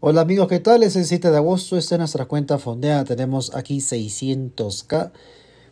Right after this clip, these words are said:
Bueno, acá como pueden ver, este es el target. Eh, más o menos así estamos ahorita con la cuenta hasta la fecha actual, con trescientos siete mil.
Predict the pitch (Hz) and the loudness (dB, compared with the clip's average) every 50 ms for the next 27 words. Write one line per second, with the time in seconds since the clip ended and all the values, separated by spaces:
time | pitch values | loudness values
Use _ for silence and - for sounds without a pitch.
0 | _ - 131 120 110 110 - 123 120 - 120 113 107 107 117 120 123 120 120 143 | _ -2 -2 0 0 0 0 0 -2 -2 -2 -2 0 2 2 2 2 2 2 2
1 | 147 147 143 139 - - 117 107 101 - 135 151 156 156 151 160 170 156 - _ | 2 2 2 0 0 0 -2 -4 -2 0 2 4 4 4 4 2 0 -2 -4 _
2 | _ _ _ - - - - - - - - - _ _ _ _ _ _ _ - | _ _ _ -20 -20 -20 -20 -20 -20 -20 -20 -20 _ _ _ _ _ _ _ -4
3 | 113 113 113 110 107 - - _ _ _ - 127 127 120 117 127 131 131 131 131 | -2 -2 0 -2 -2 -4 -8 _ _ _ -8 -6 -4 -4 -2 -2 -2 0 -2 -2
4 | 131 - - - 113 110 113 131 120 - 131 123 131 123 120 120 120 123 123 131 | -4 -6 -6 -6 -4 -4 -4 -4 -4 -2 -2 -2 -2 -2 -2 -2 -2 -2 0 0
5 | 127 123 120 - _ _ _ _ - - - _ _ _ _ _ - 156 156 151 | 0 -2 -2 -6 _ _ _ _ -20 -20 -20 _ _ _ _ _ 4 4 4 4
6 | 143 131 113 107 104 - 156 156 147 135 - 143 139 143 156 190 - _ _ - | 4 2 0 0 0 2 2 2 2 2 0 2 2 2 0 -2 -8 _ _ -8
7 | 151 139 123 - - 123 117 110 107 101 - 135 135 135 - 143 135 123 - - | -6 -6 -4 -4 -4 -2 -2 -2 -2 -2 -2 -2 -2 -2 -2 -2 -2 -4 -4 -6
8 | - 117 110 101 - - 139 143 147 151 147 151 147 - 120 110 113 104 - 120 | -6 -6 -6 -6 -6 -4 -2 0 2 2 0 0 -2 -2 -4 -6 -6 -6 -4 -4
9 | 113 104 - - 135 135 131 131 135 127 - 123 117 127 131 156 185 208 208 196 | -4 -4 -4 -4 -4 -4 -4 -4 -4 -4 -4 -4 -4 -2 -2 0 0 0 -2 -6
10 | - | -12